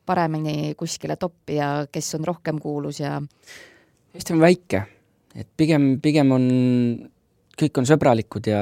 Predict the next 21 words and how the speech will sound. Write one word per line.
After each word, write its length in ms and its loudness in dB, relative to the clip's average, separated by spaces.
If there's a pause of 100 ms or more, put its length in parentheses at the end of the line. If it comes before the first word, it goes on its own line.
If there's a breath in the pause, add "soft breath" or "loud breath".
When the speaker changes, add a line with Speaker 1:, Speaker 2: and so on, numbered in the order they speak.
Speaker 2:
see, 240 0
kui 160 -4
sa 140 4
oled 400 0
ise 440 2
natukene 480 -2
selline 540 -4 (540 loud breath)
ülbem 480 2 (120)
ja 300 -2
nagu 240 -4 (280)
tagasihoidlikum, 680 -2
see 140 -2
ei 80 4
aita 240 0
kuskile 320 -6
edasi. 320 -10 (180)
Et 280 -18
kui 260 -4
kõik 280 -4
toetavad 440 4
kõiki, 460 -2